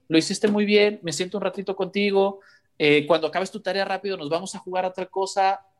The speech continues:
Ese tipo de cosas también son reforzamientos. Que no estén puestas en una economía de fichas, que no vengan en un formato de chocolate,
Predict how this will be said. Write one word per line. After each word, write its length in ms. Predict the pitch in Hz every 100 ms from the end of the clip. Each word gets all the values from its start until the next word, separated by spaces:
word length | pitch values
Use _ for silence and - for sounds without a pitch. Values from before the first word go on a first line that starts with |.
| _
Ese 260 | 226 262 302
tipo 220 | 277 262
de 60 |
cosas 220 | 240 240 -
también 260 | 214 294
son 100 | 277
reforzamientos. 640 | 226 170 - 143 139 127 -
Que 120 | 170
no 80 | 247
estén 240 | 294 269
puestas 360 | 240 254 262 247
en 60 | 226
una 100 | 233
economía 340 | 175 160 180
de 60 | 185
fichas, 500 | 190 - 294 - -
que 120 | 143
no 80 | 165
vengan 180 | 208 190
en 60 |
un 60 | 185
formato 320 | 180 170 165
de 80 | 180
chocolate, 520 | 147 139 135 139 277